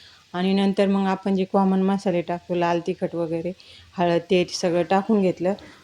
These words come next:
आणि मग पाणी टाकलं. मी दीड कप तांदूळ घेते, त्यासाठी मी दीड कप, अं, दीड ग्लास पाणी टाकते.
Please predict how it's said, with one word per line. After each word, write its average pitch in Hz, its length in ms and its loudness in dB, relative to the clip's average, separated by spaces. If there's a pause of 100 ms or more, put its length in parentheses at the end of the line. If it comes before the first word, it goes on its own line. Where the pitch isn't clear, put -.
(120)
आणि 185 200 2
मग 185 240 4
पाणी 185 380 2
टाकलं. 185 380 2
मी 185 460 4
दीड 233 360 4
कप 233 180 4 (540)
तांदूळ 214 320 6
घेते, 196 220 4
त्यासाठी 202 440 4
मी 196 160 4
दीड 196 220 6
कप, 196 220 2 (580)
अं, 185 340 2
दीड 208 180 8
ग्लास 202 340 2
पाणी 190 320 2
टाकते. 196 420 0